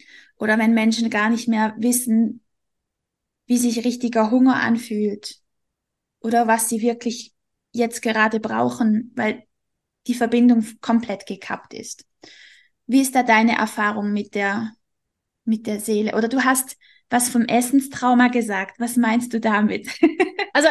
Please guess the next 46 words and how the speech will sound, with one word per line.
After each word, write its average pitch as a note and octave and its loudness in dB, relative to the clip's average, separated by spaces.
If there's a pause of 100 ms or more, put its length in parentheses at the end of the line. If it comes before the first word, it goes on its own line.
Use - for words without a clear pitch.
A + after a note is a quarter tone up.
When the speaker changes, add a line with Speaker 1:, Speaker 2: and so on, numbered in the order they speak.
Speaker 2:
ich, D#4+ -2
ich D4 -4
finde F4+ 4
im E4 0
Übrigen, E4 2
erstens D#4 2
mal C#4 0
muss C4+ 2
ich C4 -6
sagen, C4 0
das - -8
gibt - -8
sich - -10
extremst C#4 -4 (140)
die C#4 -4
Hand. C4 -4
Also A#3 -2 (500)
es A3+ -4
heißt C#4 0
ja C#4 2
nicht C4+ 2
umsonst B3+ 0
Körper, B3 -2
Geist A3+ -2
und A3 -4
Seele, C#4 -4 (460)
aber, A#3+ 0
ähm, A3+ 0
die A#3 -6
Erfahrung, B3 0
dieses G#3 -6
Absplitten, A3+ -4
ich B3+ -2
sag D4+ 2
dann C#4 0
immer, C4 2
die A#3 -6
haben B3+ -2
noch B3 -4
einen A#3+ 0
Luftballon G3 0
von F#3+ -4
der F3+ 0
Seele. E3+ -4
Das G3 -4
heißt, A3+ -2